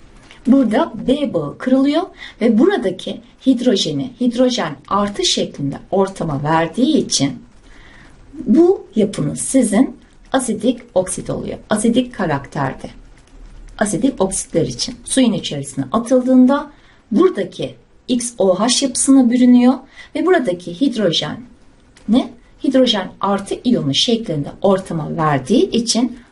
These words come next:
asidik karakter gösteriyor. Şimdi bazik oksitlere bir örnek verelim.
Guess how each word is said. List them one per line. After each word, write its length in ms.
asidik 520
karakter 840
gösteriyor. 840
Şimdi 280
bazik 320
oksitlere 720
bir 140
örnek 460
verelim. 320